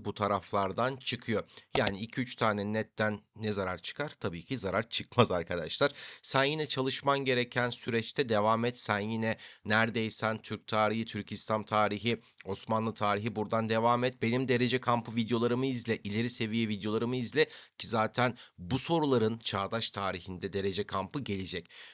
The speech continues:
Bakın ben hiç uzatmayayım. Vaktinizi de almayayım. En kısa sürede nasıl yapılır onu anlatayım. İlk sorudan başlıyorum. Sorularda arkadaşlar bakın çizmeyeceğim, hiçbir şey yapmayacağım. Ekranı size bırakacağım. Yani sen nasıl istiyorsan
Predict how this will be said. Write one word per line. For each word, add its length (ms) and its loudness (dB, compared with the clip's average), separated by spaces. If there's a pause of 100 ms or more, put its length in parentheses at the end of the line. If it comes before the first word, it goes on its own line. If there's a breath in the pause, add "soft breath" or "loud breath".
(120)
Bakın 260 4
ben 100 6
hiç 200 0
uzatmayayım. 640 2 (320 soft breath)
Vaktinizi 600 2
de 60 4
almayayım. 580 2
En 200 0
kısa 240 -4
sürede 440 -2
nasıl 260 -2
yapılır 340 0
onu 160 2
anlatayım. 540 0
İlk 200 -4
sorudan 440 4
başlıyorum. 560 2 (380 loud breath)
Sorularda 580 6
arkadaşlar 600 4
bakın 280 0 (280 loud breath)
çizmeyeceğim, 720 0
hiçbir 280 -6
şey 200 2
yapmayacağım. 680 0
Ekranı 380 0
size 340 0
bırakacağım. 580 2
Yani 280 2
sen 340 -2
nasıl 240 -4
istiyorsan 640 0